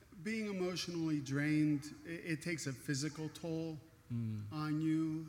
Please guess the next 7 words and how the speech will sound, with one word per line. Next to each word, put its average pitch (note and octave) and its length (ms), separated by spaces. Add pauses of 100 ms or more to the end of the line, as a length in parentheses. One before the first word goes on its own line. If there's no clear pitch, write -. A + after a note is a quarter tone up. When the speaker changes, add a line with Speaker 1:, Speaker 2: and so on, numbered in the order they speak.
(120)
Speaker 1:
um, C#3 600
besides D3 460
an D3 80
emotional D3 600
toll. D3+ 360 (640)
So, D#3+ 720 (140)
eh, - 40